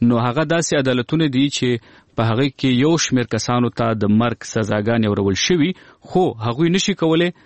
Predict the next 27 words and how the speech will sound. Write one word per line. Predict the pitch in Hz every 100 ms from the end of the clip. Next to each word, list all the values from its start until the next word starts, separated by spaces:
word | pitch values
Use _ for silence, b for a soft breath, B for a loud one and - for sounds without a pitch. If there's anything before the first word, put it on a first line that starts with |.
| b
هغه | 117 120
قوانین | - 135 147 202
داسې | 147 131 135
دي | 127
چې | 120 123
هغوی | 113 139
نشي | 147 143
کولای | 120 120 120
چې | 113
په | 110
نورو | 113 127 120
عدالتونو | 107 107 101 117
کې | 107 110
هغه | 104 107
چیلنج | - 120 107 -
کړي. | 110 107 - B B B
او | 120 123 127
دا | 131 147
پوځي | - 131 127 175
عدالتونه | 147 135 131 156 156
چې | -
جوړېدل، | 120 117 113 113 160 165
نو | 131 113
د |
دې | 120 135
منظوري | 123 110 127 131
هم | 143 139